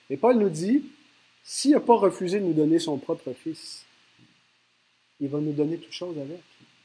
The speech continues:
S'il a fait ce qui était l'acte suprême qui prouve son amour, pourquoi est-ce qu'on s'inquiète du reste ?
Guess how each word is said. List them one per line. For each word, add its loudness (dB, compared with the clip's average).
S'il 4
a 10
fait 4
ce -10
qui 0
était 6
l'acte -2
suprême -2
qui -12
prouve -2
son -4
amour, -2
pourquoi -4
est-ce -4
qu'on -2
s'inquiète -4
du -4
reste ? -8